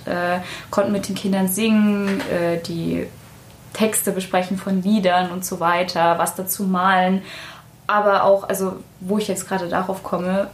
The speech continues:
auch alles, was so fächerübergreifend war, hat mega Spaß gemacht, weil man sich nicht, äh, so vertunneln musste auf eine Richtung oder auf ein Thema oder auf ein Fach, sondern irgendwie alles ineinander verschmolzen ist und man, äh,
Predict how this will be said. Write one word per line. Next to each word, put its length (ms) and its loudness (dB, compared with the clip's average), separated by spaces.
auch 180 -2
alles, 260 2
was 100 2
so 60 -6
fächerübergreifend 920 0
war, 120 0
hat 140 -6
mega 180 -2
Spaß 320 -2
gemacht, 300 -6
weil 120 0
man 220 -2
sich 160 -6
nicht, 240 -2
äh, 340 4
so 340 -2
vertunneln 640 2
musste 360 0
auf 240 -2
eine 300 0
Richtung 380 -2
oder 220 2
auf 100 -6
ein 180 -4
Thema 300 4
oder 180 2
auf 80 -4
ein 160 -4
Fach, 280 -2
sondern 480 -4
irgendwie 360 0
alles 300 0
ineinander 320 -2
verschmolzen 720 -2
ist 240 -4
und 240 -2
man, 320 -4
äh, 580 0